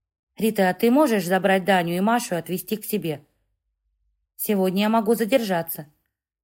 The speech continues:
Подруга поняла меня с полуслова, ответила без промедления. А я поднялась из-за стола и направилась в кабинет за сумкой. По пути набрала номер,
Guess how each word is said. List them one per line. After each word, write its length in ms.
Подруга 400
поняла 400
меня 260
с 40
полуслова, 920
ответила 640
без 220
промедления. 840
А 120
я 460
поднялась 720
из-за 240
стола 440
и 80
направилась 720
в 80
кабинет 420
за 120
сумкой. 580
По 120
пути 280
набрала 460
номер, 520